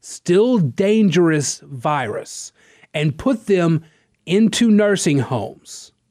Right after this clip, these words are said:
with other immunocompromised, sickly, not entirely healthy people, the most vulnerable people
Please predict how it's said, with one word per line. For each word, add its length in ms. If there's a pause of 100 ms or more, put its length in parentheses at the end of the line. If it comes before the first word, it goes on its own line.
(340)
with 380
other 480 (380)
immunocompromised, 1600
sickly, 840
not 240
entirely 680
healthy 680 (320)
people, 340
the 120
most 320
vulnerable 680
people 640